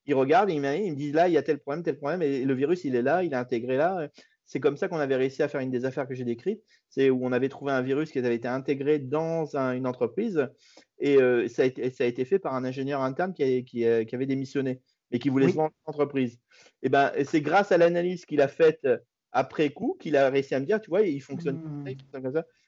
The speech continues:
Speaker 1: Si moi, j'avais dû le faire, j'aurais pris, euh, une semaine, euh, arri-, avant d'arriver à comprendre le fonctionnement, euh,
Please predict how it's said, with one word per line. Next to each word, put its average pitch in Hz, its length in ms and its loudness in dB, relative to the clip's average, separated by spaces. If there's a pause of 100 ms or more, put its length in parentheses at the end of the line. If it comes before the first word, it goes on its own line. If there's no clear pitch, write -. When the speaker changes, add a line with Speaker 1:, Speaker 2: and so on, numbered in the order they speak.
Speaker 1:
Si 190 160 -4
moi, 220 180 4
j'avais 170 220 4
dû 160 140 -4
le 151 60 -6
faire, 214 340 0
j'aurais 123 260 0
pris, 131 320 -2
euh, 113 80 2
une 117 120 -4
semaine, 131 500 -2
euh, 107 160 -2 (280)
arri-, 131 260 0
avant 127 200 2
d'arriver 131 240 -2
à 120 60 2
comprendre 131 380 -8
le 131 60 -6
fonctionnement, 135 680 -6
euh, 113 180 0